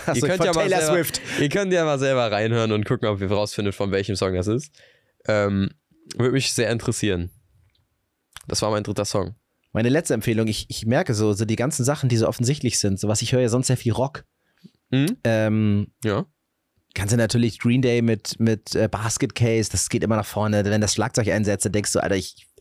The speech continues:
Speaker 1: wenn ich jetzt joggen gehe, dann brauche ich nicht lange, egal welche Strecke.
Speaker 2: <laughs>
Speaker 1: Mach ich jeden Weltrekord. Aber ich hab's mit, bewusst mal was genommen, was man halt so erstmal nicht kennt. Und da nehme ich noch einen mit rein, weil ich den viel gehört habe,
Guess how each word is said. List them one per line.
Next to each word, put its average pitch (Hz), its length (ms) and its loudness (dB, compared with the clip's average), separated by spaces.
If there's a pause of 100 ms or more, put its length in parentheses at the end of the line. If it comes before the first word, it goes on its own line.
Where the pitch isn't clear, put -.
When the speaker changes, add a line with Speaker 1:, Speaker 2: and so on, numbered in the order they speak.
Speaker 1:
wenn 90 100 -6
ich 95 60 0
jetzt 110 220 -2
joggen 139 240 0
gehe, 107 240 0 (400)
dann 92 100 0
brauche 123 180 0
ich 101 40 -4
nicht 90 140 -4
lange, 87 200 2
egal 123 320 0
welche 120 220 -2
Strecke. - 380 -4
Speaker 2:
<laughs> - 40 0
Speaker 1:
Mach 123 100 2
ich - 100 -4
jeden 160 160 2
Weltrekord. 107 500 0 (340)
Aber 220 180 2
ich 214 100 -2
hab's 269 140 -4
mit, 247 120 0 (240)
bewusst 208 440 0
mal 233 100 2
was 226 160 0
genommen, 208 220 0
was 214 100 -4
man 202 100 2
halt 180 140 0
so 170 260 4 (140)
erstmal 156 340 2
nicht 156 340 -2
kennt. - 440 -4 (580)
Und 135 160 0
da 147 80 4
nehme 190 160 2
ich 202 80 0
noch 190 100 0
einen 170 160 0
mit 160 160 0
rein, 156 360 0
weil 147 140 2
ich 139 100 0
den 131 100 0
viel 277 240 2
gehört 156 320 2
habe, 123 400 2